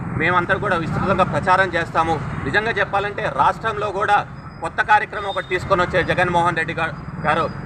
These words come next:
ఆడుదాం ఆంధ్ర అని చెప్పి. నిజంగా ప్రజలు కూడా బాధపడుతున్నారు. Already మమ్మల్ని అందరినీ కూడా ఆడుకుంటున్నారు కదా, మా జీవితాలతో, మా ప్రజల అందరి జీవితాలతో. దాదాపు నాలుగున్నర సంవత్సరాల నుంచి మేము బతకలేకపోతున్నాము, వీళ్ళేందుకు కొత్తగా వచ్చి ఆడుతాం ఆంధ్ర అంటున్నారు, అంటున్నారు ప్రజలు కూడా.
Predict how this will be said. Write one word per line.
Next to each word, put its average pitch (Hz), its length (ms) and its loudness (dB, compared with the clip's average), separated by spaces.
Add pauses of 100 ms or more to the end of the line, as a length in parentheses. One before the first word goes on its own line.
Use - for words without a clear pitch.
(180)
ఆడుదాం 190 520 2
ఆంధ్ర 175 240 0
అని 170 200 2
చెప్పి. 156 360 0
నిజంగా 202 360 0
ప్రజలు 190 340 -2
కూడా 214 160 -4
బాధపడుతున్నారు. 185 800 2 (120)
Already 202 560 2
మమ్మల్ని 190 280 -2
అందరినీ 190 280 0
కూడా 190 220 4
ఆడుకుంటున్నారు 190 680 0
కదా, 185 200 4
మా 165 160 6
జీవితాలతో, 180 640 0
మా 165 140 2
ప్రజల 156 380 0
అందరి 165 240 0
జీవితాలతో. 165 580 0 (420)
దాదాపు 202 440 4
నాలుగున్నర 175 440 0
సంవత్సరాల 180 480 2
నుంచి 175 220 -2
మేము 156 160 -2
బతకలేకపోతున్నాము, 165 840 0
వీళ్ళేందుకు 214 500 0
కొత్తగా 190 340 2
వచ్చి 185 240 2
ఆడుతాం 170 440 2
ఆంధ్ర 165 240 2
అంటున్నారు, 151 440 0
అంటున్నారు 139 320 0
ప్రజలు 139 300 -2
కూడా. 139 260 2